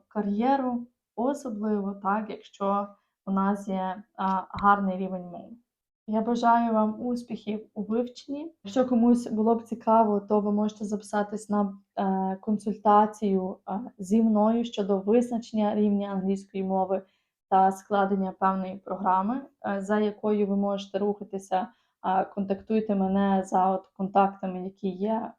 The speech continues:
е, на веб-сайті школи. Сам веб-сайт прикріплений в описі під відео. Я радо вам допоможу. Вивчайте англійську мову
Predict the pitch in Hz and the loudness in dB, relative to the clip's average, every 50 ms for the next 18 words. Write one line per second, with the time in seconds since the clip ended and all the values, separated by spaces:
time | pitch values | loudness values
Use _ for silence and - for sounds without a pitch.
0 | - - 190 190 185 180 - - 190 185 185 185 185 - 190 190 190 190 - - | -10 -8 -6 -6 -6 -8 -8 -4 -2 -2 0 0 -2 -2 0 0 -2 -2 -2 -4
1 | - 190 185 - - - - - - - 254 269 285 285 285 277 - - - - | -2 -2 -2 -4 -6 -14 -18 -12 -2 2 4 4 4 4 2 -2 -4 -6 -12 -20
2 | - - - 226 214 208 208 208 208 - 226 202 196 196 196 - 202 - - 220 | -10 -2 0 2 2 2 0 -2 0 2 4 4 4 4 2 -2 -2 0 -2 -2
3 | 214 - 208 196 190 190 196 - 202 202 196 202 208 202 - 208 208 - 208 - | -2 -2 -2 -2 -2 -2 2 4 4 4 4 2 -4 -6 -6 -8 -8 -8 -10 -8
4 | - 208 202 196 196 190 190 190 190 196 _ _ _ _ _ _ _ _ _ - | -4 -2 -2 0 0 0 0 0 -2 -6 _ _ _ _ _ _ _ _ _ 0
5 | 214 214 220 226 226 226 208 202 196 196 190 202 196 - 202 202 226 254 269 269 | 4 4 6 6 6 4 2 0 0 0 0 -2 -4 -4 -2 0 2 0 2 2
6 | 254 240 233 - - _ _ _ _ _ _ - 240 233 - 269 262 262 254 240 | 0 0 -2 -4 -10 _ _ _ _ _ _ -6 -4 -2 0 2 2 2 2 0
7 | 220 220 208 220 220 214 - - 214 214 214 214 214 208 202 196 190 190 196 - | 0 2 2 0 0 -2 -4 -2 0 2 2 4 4 4 2 2 0 -2 -2 -6
8 | _ | _